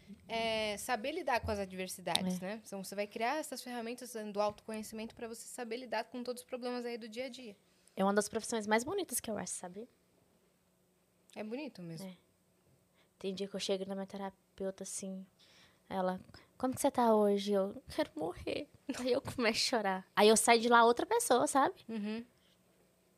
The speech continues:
Speaker 2: É muito bom. Parabéns, viu?
Speaker 1: É uma linda profissão.
Speaker 2: É.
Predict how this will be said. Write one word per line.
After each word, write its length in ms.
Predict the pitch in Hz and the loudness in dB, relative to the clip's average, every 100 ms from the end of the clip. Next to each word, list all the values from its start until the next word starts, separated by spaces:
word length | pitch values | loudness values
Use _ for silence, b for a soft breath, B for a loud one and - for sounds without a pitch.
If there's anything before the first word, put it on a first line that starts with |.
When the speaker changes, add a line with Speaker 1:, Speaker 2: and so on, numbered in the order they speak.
| - | -16
Speaker 2:
É 60 | 208 | -12
muito 240 | 196 196 - | -10 -10 -12
bom. 140 | 196 _ _ | -16 _ _
Parabéns, 520 | - 214 262 311 269 233 | -2 2 2 2 2 2
viu? 220 | 254 415 _ _ _ _ _ _ _ _ - | 0 0 _ _ _ _ _ _ _ _ 0
Speaker 1:
É 180 | 95 180 | 4 4
uma 100 | 190 | 4
linda 240 | 202 220 | 2 0
profissão. 520 | - 240 - 240 196 b b - | -4 -12 -8 -6 -6 b b 2
Speaker 2:
É. 320 | 202 190 190 | 4 4 0